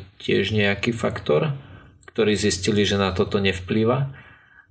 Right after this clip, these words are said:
A, a niektorí boli iba depresívni a pozerali sa im na mozog a, a sledovali, že,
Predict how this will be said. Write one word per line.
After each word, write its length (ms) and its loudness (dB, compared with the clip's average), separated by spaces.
A, 320 2
a 80 0
niektorí 480 2
boli 320 2
iba 160 4
depresívni 880 2
a 80 0
pozerali 720 2
sa 160 2
im 160 0
na 160 2
mozog 400 0
a, 400 0
a 20 4
sledovali, 720 2
že, 220 2